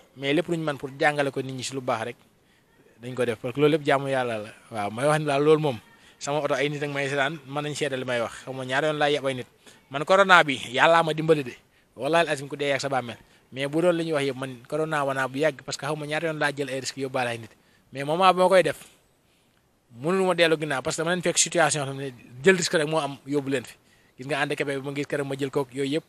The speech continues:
Mais mënu ma si dellu ginnaaw. Keroog maa ngi tooy te directeur police. Inspecteur bi ma ne ko, "Kañ la ñuy jël bisu police def ko?" Ma ne, "Ah, on va faire. Si le faut, dañuy louer ay bus, mettre ko à la disposition de la population."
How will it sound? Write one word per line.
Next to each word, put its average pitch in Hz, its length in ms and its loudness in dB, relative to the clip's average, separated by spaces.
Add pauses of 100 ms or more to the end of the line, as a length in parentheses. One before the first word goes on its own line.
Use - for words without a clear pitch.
(760)
Mais 135 140 -6
mënu 160 200 -2
ma 180 80 -2
si 160 60 -4
dellu 151 160 0
ginnaaw. 139 160 -6
Keroog 160 380 0
maa 156 160 -2
ngi 156 40 -4
tooy 151 240 0
te 139 140 -4
directeur 135 420 -6
police. 123 380 -8
Inspecteur 143 240 -8
bi 139 140 -4
ma 143 80 -4
ne 147 60 -6
ko, 135 200 -2 (240)
"Kañ 160 120 -6
la 160 80 -2
ñuy 156 120 -4
jël 147 120 -2
bisu 143 200 -2
police 139 240 -2
def 131 100 -4
ko?" 131 120 -10
Ma 135 100 -6
ne, 139 100 -4
"Ah, 143 160 -2 (140)
on 127 80 -4
va 131 160 2
faire. 127 240 -6 (240)
Si - 140 -10
le 156 80 2
faut, 139 180 -2
dañuy 143 260 -6
louer 156 220 2
ay 139 120 0
bus, 131 180 -8 (100)
mettre 139 200 -2
ko 117 60 -12
à 123 40 -6
la 135 140 4
disposition 131 360 -4
de 123 80 -6
la 131 120 2
population." 127 440 -2